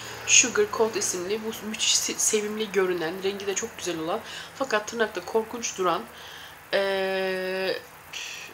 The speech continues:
ne derler, böyle Güya üstünün şöyle görünmesi lazım tırnağınızda ama kesinlikle böyle görünmüyor.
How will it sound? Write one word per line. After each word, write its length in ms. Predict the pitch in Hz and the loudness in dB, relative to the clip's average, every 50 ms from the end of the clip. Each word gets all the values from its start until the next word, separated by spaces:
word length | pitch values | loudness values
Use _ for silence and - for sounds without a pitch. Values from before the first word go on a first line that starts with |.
| - | -2
ne 120 | - 214 214 | 0 2 4
derler, 320 | 208 180 185 196 202 196 | 4 4 6 4 4 2
böyle 300 | 190 196 202 202 202 - - - - - - - - - - - - - - - - - - - - - - - - - - - - - | 2 0 0 0 0 -2 -6 -10 -16 -18 -18 -18 -18 -16 -16 -16 -16 -16 -16 -18 -18 -18 -18 -18 -16 -12 -12 -10 -10 -12 -12 -14 -2 2
Güya 320 | 262 277 269 247 233 - | 6 10 10 12 12 10
üstünün 340 | 233 226 - - 240 247 262 | 10 6 2 -4 -2 0 2
şöyle 280 | 262 - - 240 202 190 | 2 4 4 4 4 4
görünmesi 520 | 185 180 175 175 175 180 185 180 - - | 2 2 0 0 0 0 0 0 2 2
lazım 260 | 190 180 180 180 190 | 2 2 2 0 -2
tırnağınızda 680 | 185 - 196 190 190 180 175 175 180 190 - - - 330 | -4 -8 -8 -6 -4 -4 -4 -4 -4 -4 -4 -4 -4 -4
ama 180 | - - 240 233 | -2 -4 -4 -4
kesinlikle 400 | - 233 - 233 220 - - 190 | -6 -6 -6 -6 -6 -6 -6 -6
böyle 180 | 196 202 220 | -4 -4 -4
görünmüyor. 540 | 220 202 208 202 196 190 175 165 170 214 277 | -2 -2 0 0 0 -2 -2 -2 -2 -4 -4